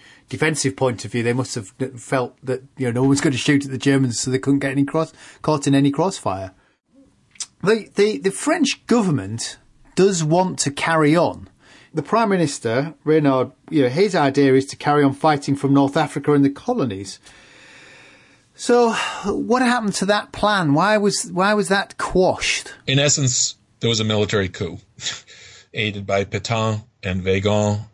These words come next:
Speaker 2: and individuals such as, uh,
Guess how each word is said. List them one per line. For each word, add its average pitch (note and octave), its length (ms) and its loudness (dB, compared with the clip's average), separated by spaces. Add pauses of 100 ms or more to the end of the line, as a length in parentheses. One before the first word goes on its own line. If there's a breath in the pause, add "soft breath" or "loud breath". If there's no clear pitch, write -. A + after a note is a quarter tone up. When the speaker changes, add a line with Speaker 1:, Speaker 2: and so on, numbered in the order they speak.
Speaker 2:
and F#2 680 -8
individuals G#2+ 640 2
such G2 240 -2
as, F#2 320 -6
uh, F2+ 440 -8